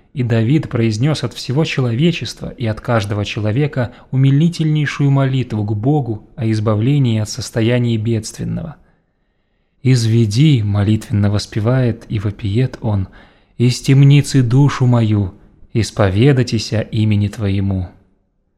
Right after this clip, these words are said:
Апостол Пётр называет плотское и душевное состояние человеков, хотя и благочестивых, тёмным местом.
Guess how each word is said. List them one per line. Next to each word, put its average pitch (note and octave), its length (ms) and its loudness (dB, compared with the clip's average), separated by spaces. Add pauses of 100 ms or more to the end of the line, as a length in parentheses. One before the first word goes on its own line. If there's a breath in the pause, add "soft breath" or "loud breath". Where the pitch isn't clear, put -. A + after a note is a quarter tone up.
(440)
Апостол B2 440 2
Пётр B2+ 340 2
называет G#2 460 4
плотское A2+ 640 2
и A2 80 2
душевное A2+ 520 2
состояние A2+ 600 0
человеков, A2+ 680 -2 (320 soft breath)
хотя B2+ 340 0
и B2 40 4
благочестивых, A#2+ 1040 0 (100)
тёмным B2+ 440 2
местом. A#2 600 0